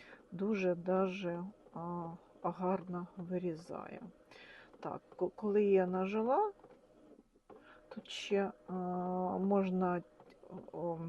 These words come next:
как би, увеличить ще, как би, нажим чи менше зробити. Ну, в мене по умолчанню. Вот. І тут загорілася кнопочка.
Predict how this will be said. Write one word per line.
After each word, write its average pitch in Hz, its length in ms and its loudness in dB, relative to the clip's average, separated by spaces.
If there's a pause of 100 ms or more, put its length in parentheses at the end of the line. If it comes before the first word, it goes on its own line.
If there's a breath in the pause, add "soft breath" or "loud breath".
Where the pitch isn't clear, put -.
(100)
как 170 280 -4
би, 175 260 4 (280 loud breath)
увеличить 226 800 4 (120)
ще, 233 320 2
как 214 200 2
би, 202 340 8 (340 loud breath)
нажим 196 480 6
чи 220 200 0
менше 160 460 -2
зробити. 165 480 -8
Ну, 214 240 0
в 247 80 -2
мене 208 340 2
по 185 200 -6
умолчанню. 165 880 -6 (600 loud breath)
Вот. 151 400 0
І 180 40 -2
тут 254 260 0
загорілася 190 1040 2 (420)
кнопочка. 190 800 -6